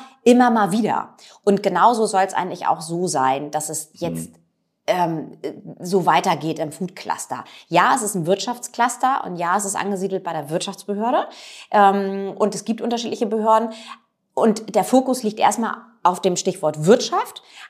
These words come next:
Speaker 1: Aber, ähm, auch da sind natürlich die, die Köpfe offen. Und das müssen sie natürlich auch
Speaker 2: Mhm.
Speaker 1: sein, dass man sagt, na ja, wir müssen ja schon noch mal miteinander reden und eben auch gemeinsam Themen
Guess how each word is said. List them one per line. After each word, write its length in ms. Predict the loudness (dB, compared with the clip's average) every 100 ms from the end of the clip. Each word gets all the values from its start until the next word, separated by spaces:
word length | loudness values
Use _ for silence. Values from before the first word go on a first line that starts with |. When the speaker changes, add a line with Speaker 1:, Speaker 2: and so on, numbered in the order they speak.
| -2
Speaker 1:
Aber, 360 | 2 4 4 4 2
ähm, 460 | 2 2 0 -4 -6 -12 -14 -14 -14 -8 2 4
auch 160 | 6
da 320 | 4 4 4 4
sind 200 | 0 0
natürlich 480 | -2 0 0 0
die, 240 | -4 -6 -4
die 140 | -6
Köpfe 320 | -6 -6 2
offen. 400 | 2 2 -4 -12 -14 -6
Und 120 | -4
das 120 | -2
müssen 200 | 0 2 0
sie 80 |
natürlich 280 | 0 -6 -8
auch 40 | -6
Speaker 2:
Mhm. 40 |
Speaker 1:
sein, 280 | -4 -4 -4
dass 120 | -6
man 120 | -6 -6
sagt, 180 | -6 -10 -20 -20 -12
na 100 | -8
ja, 160 | -6 -4
wir 60 |
müssen 240 | -6 -6 -6
ja 60 |
schon 180 | -2 0
noch 140 | 2 2
mal 160 | 4
miteinander 440 | 6 4 2 2 2
reden 300 | 2 2 0 -6 -8
und 200 | -4 -4 -2
eben 200 | -2 2
auch 300 | 2 0 -8
gemeinsam 640 | -2 2 4 4 2 -2
Themen 540 | 0 2 2 0 -6